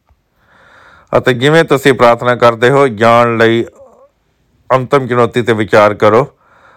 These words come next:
ਆਪਣੇ ਕੰਮ ਵਾਲੀ ਥਾਂ 'ਤੇ ਜਾਣ ਲਈ ਖੁਸ਼ਖਬਰੀ ਨੂੰ ਵਧੇਰੇ ਜਾਣ ਬੁੱਝ ਕੇ, ਹੋਰ ਜਾਣ ਬੁੱਝ ਕੇ ਸਾਂਝਾ ਕਰੋ। ਆਪਣੇ ਦੋਸਤਾਂ ਕੋਲ ਜਾਣ ਅਤੇ ਖੁਸ਼ਖਬਰੀ ਨੂੰ ਹੋਰ ਜਾਣ ਬੁੱਝ ਕੇ ਸਾਂਝਾ ਕਰ, ਕਰੋ। ਜਿਵੇਂ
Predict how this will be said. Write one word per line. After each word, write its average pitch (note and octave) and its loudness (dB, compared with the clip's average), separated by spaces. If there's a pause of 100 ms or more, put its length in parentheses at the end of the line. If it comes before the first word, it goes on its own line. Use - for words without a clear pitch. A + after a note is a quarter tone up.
(160)
ਆਪਣੇ A#2+ 0
ਕੰਮ C3 -2
ਵਾਲੀ B2 2
ਥਾਂ A#2 0
'ਤੇ A#2 0
ਜਾਣ A2+ 0
ਲਈ A2 0
ਖੁਸ਼ਖਬਰੀ A2+ -4
ਨੂੰ A2 -4
ਵਧੇਰੇ A2 0
ਜਾਣ G#2+ 0
ਬੁੱਝ A2 -4
ਕੇ, G#2 -4 (760)
ਹੋਰ C3 0
ਜਾਣ A#2 2
ਬੁੱਝ A2 -2
ਕੇ A2+ -2
ਸਾਂਝਾ A2 0
ਕਰੋ। A2 2
ਆਪਣੇ A2 0
ਦੋਸਤਾਂ G#2+ -2
ਕੋਲ A2 -4
ਜਾਣ G#2+ -2
ਅਤੇ G#2+ -4 (440)
ਖੁਸ਼ਖਬਰੀ A#2+ -4
ਨੂੰ A2 -4
ਹੋਰ B2 2
ਜਾਣ A2 0
ਬੁੱਝ G#2 -4
ਕੇ G#2 -4
ਸਾਂਝਾ G#2+ 0
ਕਰ, G#2 0
ਕਰੋ। G2+ -4 (760)
ਜਿਵੇਂ D3 0